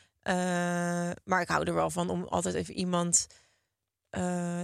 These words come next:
te laten komen koken, lekkere hapjes maken. Chef Natas,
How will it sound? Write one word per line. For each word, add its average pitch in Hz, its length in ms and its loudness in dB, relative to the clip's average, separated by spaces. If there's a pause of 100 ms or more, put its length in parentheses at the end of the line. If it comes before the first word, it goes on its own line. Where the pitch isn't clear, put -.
(120)
te - 140 -4
laten 180 260 2
komen 175 360 2
koken, 175 440 2
lekkere 165 260 -2
hapjes - 340 -4
maken. - 300 -4
Chef 180 200 -6
Natas, 185 540 -2